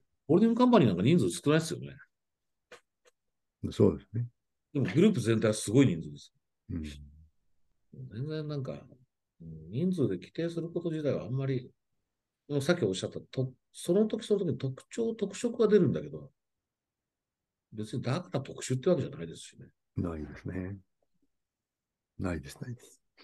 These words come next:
Speaker 2: まあ、でも偉そうに言ってるんですけどね。これはあの、まあ、冒頭に、その、この年になってもね。
Speaker 1: ね。
Speaker 2: うん。あの、<laughs> 面白いことが多いのは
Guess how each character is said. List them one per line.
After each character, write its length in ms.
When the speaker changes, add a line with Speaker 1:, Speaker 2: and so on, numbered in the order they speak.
Speaker 2:
ま 100
あ、 40
で 160
も 100
偉 180
そ 100
う 40
に 60
言 80
っ 20
て 100
る 80
ん 40
で 60
す 60
け 100
ど 120
ね。 280
こ 120
れ 80
は 140
あ 40
の、 480
ま 120
あ、 20
冒 240
頭 160
に、 560
そ 80
の、 120
こ 140
の 80
年 260
に 60
な 80
っ 20
て 200
も 100
ね。 160
Speaker 1:
ね。 140
Speaker 2:
う 80
ん。 180
あ 120
の、 140
<laughs> 460
面 160
白 180
い 20
こ 80
と 100
が 60
多 120
い 40
の 120
は 240